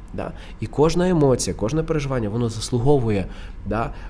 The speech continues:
бути вираженим. Людина заслуговує на щастя, так само там, як в Конституції написано, да, людина заслуговує там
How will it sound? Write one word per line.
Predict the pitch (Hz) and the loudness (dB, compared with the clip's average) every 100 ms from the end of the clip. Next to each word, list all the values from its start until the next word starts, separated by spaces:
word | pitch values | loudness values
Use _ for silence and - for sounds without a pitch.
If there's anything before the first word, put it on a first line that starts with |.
| - | -2
бути | 123 127 | -2 0
вираженим. | 92 117 135 113 - 85 80 - - - | 0 2 2 2 0 -4 -6 -8 -12 -8
Людина | 98 107 156 127 | -6 -2 0 0
заслуговує | 104 120 151 147 117 | -2 0 0 2 0
на | 117 | 0
щастя, | - 101 85 - | -2 -2 -4 -8
так | - - | -10 -4
само | 110 104 | -2 -2
там, | 98 95 | 0 -2
як | 95 | -2
в | - | -6
Конституції | 113 - 120 120 104 87 | -6 -6 -4 -2 -2 -4
написано, | 85 120 160 113 92 | -2 -2 -2 -4 -2
да, | 95 92 | -2 -2
людина | 98 104 104 | -2 -2 -2
заслуговує | - 107 107 95 90 | -4 -4 -2 -2 0
там | 92 | -2